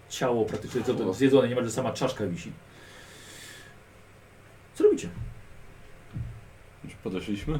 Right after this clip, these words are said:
Speaker 1: Tak.
Speaker 2: Tak.
Speaker 1: Podchodzicie pod chatę. Chata
Speaker 2: Dobrze.
Speaker 1: ma drzwi uchylone.
Speaker 2: Ja się skupiam.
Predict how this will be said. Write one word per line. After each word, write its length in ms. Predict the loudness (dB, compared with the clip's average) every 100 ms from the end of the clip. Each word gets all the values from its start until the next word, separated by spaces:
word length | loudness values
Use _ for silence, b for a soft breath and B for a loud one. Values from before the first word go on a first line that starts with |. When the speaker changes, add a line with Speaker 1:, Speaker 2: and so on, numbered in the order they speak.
| 0
Speaker 1:
Tak. 240 | 0 0 -8 -10
Speaker 2:
Tak. 80 | -2
Speaker 1:
Podchodzicie 440 | 0 2 2 0
pod 180 | -2 -2
chatę. 360 | -2 2 2 0 -6 -14 -16 -18 -16 -18 -16 -20 -18 -16 -6
Chata 160 | 0 2
Speaker 2:
Dobrze. 80 | 2
Speaker 1:
ma 100 | -2
drzwi 240 | -2 2
uchylone. 540 | 2 2 2 2 2 -2 -4 -10 -14 -14 -18 -20 -20 -20 -10
Speaker 2:
Ja 100 | -8
się 140 | -6 -8
skupiam. 920 | -10 -14 -16 -10 -8 -4 -4 -4 -6